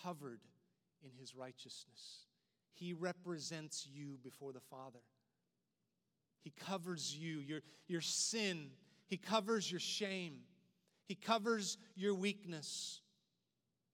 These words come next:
But he covers you in a very real way. It's not temporary fiction that you take off when you're done with your shift.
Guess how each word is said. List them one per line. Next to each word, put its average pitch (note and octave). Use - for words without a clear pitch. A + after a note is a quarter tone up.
But C#3+
he C#3+
covers E3
you D3
in C#3+
a C3+
very C#3+
real C#3
way. C3
It's -
not D3
temporary C3+
fiction -
that -
you B2
take C#3+
off C3+
when A#2
you're A#2+
done C3
with A2+
your G#2
shift. -